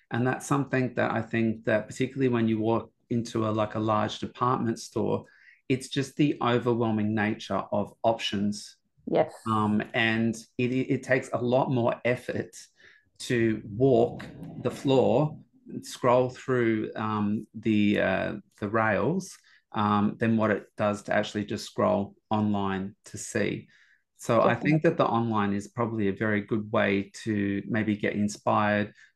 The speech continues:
Speaker 1: and to connect with someone like yourself. But then when it actually comes to going in store, um, it's still quite an overwhelming experience,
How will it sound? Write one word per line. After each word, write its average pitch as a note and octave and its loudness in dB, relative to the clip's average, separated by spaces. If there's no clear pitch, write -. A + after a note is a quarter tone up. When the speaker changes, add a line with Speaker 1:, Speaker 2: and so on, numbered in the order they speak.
Speaker 1:
and G2 -4
to G#2 -8
connect G#2 0
with A2 0
someone G#2+ -2
like G2 -4
yourself. G#2 -2
But G#2 -2
then A2+ 4
when G#2+ 2
it G#2 0
actually A#2 -2
comes G#2+ -4
to G#2 -6
going G#2 -2
in G2+ 0
store, G2+ 0
um, G2 -2
it's G#2 -6
still A2 -2
quite G2+ 0
an G#2+ -2
overwhelming G2+ -2
experience, F#2+ -4